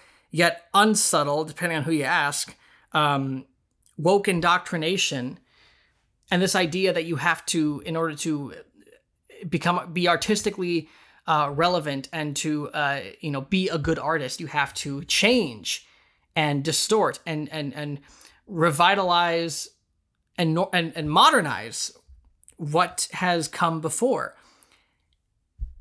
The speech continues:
It's such a stupid reasoning, and I see that with this casting choice. Like, Disney, you know, probably prepped this actress like they prepped Moses Ingram, saying, "Oh,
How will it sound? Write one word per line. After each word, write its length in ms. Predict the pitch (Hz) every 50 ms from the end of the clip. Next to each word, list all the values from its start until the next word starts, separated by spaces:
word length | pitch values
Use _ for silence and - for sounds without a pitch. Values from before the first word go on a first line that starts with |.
| - - - - - - - _ _ _ _ -
It's 200 | 208 208 208 -
such 340 | - - 254 285 285 - -
a 160 | 269 196 151
stupid 840 | - - - - - - - - - - 202 220 220 - 185 170 151
reasoning, 560 | 147 151 151 151 147 - 117 87 - - -
and 100 | 156 160
I 80 | 160
see 300 | 160 156 - - 214 208
that 320 | 185 180 175 170 165 - -
with 220 | 160 156 151 - -
this 160 | 147 139 -
casting 500 | - - 160 147 143 - - 143 127 123
choice. 380 | - 131 120 123 139 - -
Like, 160 | 147 139 139 -
Disney, 520 | 165 160 151 170 151 151 151 151 151 151 - - - - - - - - _ _ _ _ _ _ _ _ _ _ -
you 180 | 262 254 214 180
know, 100 | 156 -
probably 300 | - 190 202 208 214 196
prepped 320 | - - 202 202 202 202
this 160 | - 185 180 -
actress 400 | 175 170 165 165 - 175 151 -
like 140 | 160 147 -
they 140 | - 156 147
prepped 380 | 147 - - 160 170 160 -
Moses 360 | 160 147 147 156 156 151 151 147
Ingram, 320 | 147 143 139 143 143 143
saying, 300 | 139 - 147 139 139 -
"Oh, 320 | - 160 180 175 156 139